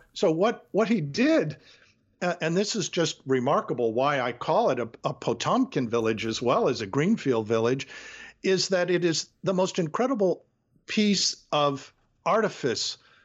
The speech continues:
physical artifice that I think I've ever seen. He moved houses, uh, that were significant in the lives of the Wright brothers, the bicycle shop from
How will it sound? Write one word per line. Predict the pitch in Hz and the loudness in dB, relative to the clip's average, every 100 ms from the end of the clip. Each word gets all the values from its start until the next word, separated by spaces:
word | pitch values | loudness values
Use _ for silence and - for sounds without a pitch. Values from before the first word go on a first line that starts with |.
| _ | _
physical | - - 240 190 147 147 | -6 -2 0 0 0 -2
artifice | 160 180 165 151 139 | 0 0 0 0 0
that | 170 | 0
I | 151 | 0
think | 139 160 147 | 0 -2 -2
I've | 123 | 0
ever | 123 117 113 - _ | 0 0 -2 -4 _
seen. | - - 220 127 | -2 0 2 2
He | 120 180 | 2 2
moved | 170 160 233 160 127 147 147 - - | 4 4 4 4 4 2 0 -10 -12
houses, | - 175 202 151 135 117 131 - - - - _ 151 | -2 2 2 2 2 2 0 -6 -12 -20 -20 _ 0
uh, | 151 | 2
that | 147 156 | 2 0
were | 160 | 2
significant | 147 - 143 185 190 156 139 | 0 0 0 0 0 -2 0
in | 131 | 0
the | 120 | 2
lives | 123 147 147 135 | 2 2 0 -2
of | 127 | -4
the | 117 | -2
Wright | 117 131 135 | 0 0 0
brothers, | 135 117 120 123 - | 0 2 2 2 0
the | 127 104 _ | -4 -4 _
bicycle | 131 110 123 - 139 131 120 117 - - | -2 0 0 0 -2 0 0 0 -2 -8
shop | - - - 123 127 - | -2 0 2 0 -2 -6
from | - 120 107 | -4 -4 -4